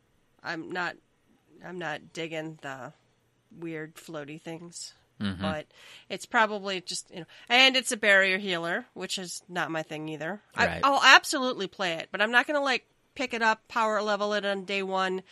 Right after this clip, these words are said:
Speaker 1: t-, and go through the storyline on it. Uh,
Speaker 2: Right.
Speaker 1: no.
Speaker 2: Yell
Speaker 1: I,
Speaker 2: to
Speaker 1: I will
Speaker 2: Sage
Speaker 1: do,
Speaker 2: forever.
Speaker 1: I'll do it later. But, you know, I've had jobs where I didn't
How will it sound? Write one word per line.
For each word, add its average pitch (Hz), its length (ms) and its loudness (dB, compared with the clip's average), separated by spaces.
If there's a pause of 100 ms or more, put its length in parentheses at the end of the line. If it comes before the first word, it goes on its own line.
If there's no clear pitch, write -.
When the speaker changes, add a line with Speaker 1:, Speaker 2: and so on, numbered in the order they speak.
(500)
Speaker 1:
t-, - 100 -12
and 190 140 -2
go 190 120 -4
through 190 160 -10
the 175 60 -8
storyline 165 600 -4
on 120 120 -12
it. - 160 -14 (100)
Uh, - 60 -14 (100)
Speaker 2:
Right. 95 140 -2
Speaker 1:
no. 147 300 -4 (540)
Speaker 2:
Yell 110 200 6
Speaker 1:
I, - 20 -4
Speaker 2:
to 135 60 2
Speaker 1:
I 170 80 4
will 185 60 4
Speaker 2:
Sage 101 180 6
Speaker 1:
do, 214 60 2
Speaker 2:
forever. 92 520 0 (600)
Speaker 1:
I'll 190 100 -2
do 202 200 -4
it 202 100 -6
later. 160 460 -4 (320)
But, 262 260 10
you 339 100 4
know, 226 220 4 (160)
I've 311 120 6
had 392 200 4
jobs 247 340 4
where 247 120 2
I 226 100 6
didn't 208 300 -4